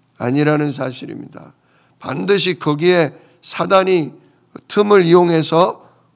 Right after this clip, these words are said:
공격을 할 때 더 큰 실수를 하게 되고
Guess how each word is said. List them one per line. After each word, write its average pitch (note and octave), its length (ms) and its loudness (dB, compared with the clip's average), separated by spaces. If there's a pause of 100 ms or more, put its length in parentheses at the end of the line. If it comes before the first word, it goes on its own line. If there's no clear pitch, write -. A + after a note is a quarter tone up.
공격을 C#3+ 500 -2
할 C3 220 -2
때 D#3 340 0 (460)
더 B2 180 -8
큰 D3+ 420 -4 (920)
실수를 F3 600 -2
하게 D3 220 -2
되고 C#3 600 -4